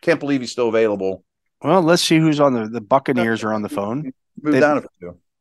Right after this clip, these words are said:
Speaker 2: the Bucs got pick eighty-two.
Speaker 1: And this is eighty?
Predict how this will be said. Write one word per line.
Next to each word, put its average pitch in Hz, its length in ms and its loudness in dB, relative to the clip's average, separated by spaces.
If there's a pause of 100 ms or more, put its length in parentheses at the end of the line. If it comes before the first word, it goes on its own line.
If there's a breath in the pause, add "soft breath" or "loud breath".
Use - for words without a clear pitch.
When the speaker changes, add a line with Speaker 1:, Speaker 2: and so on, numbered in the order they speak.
(140)
Speaker 2:
the 117 80 0
Bucs 151 320 4
got 147 220 4
pick 135 200 0
eighty-two. 113 680 0 (1600)
Speaker 1:
And 113 120 -2
this 120 140 -4
is 98 80 -8
eighty? 131 300 -6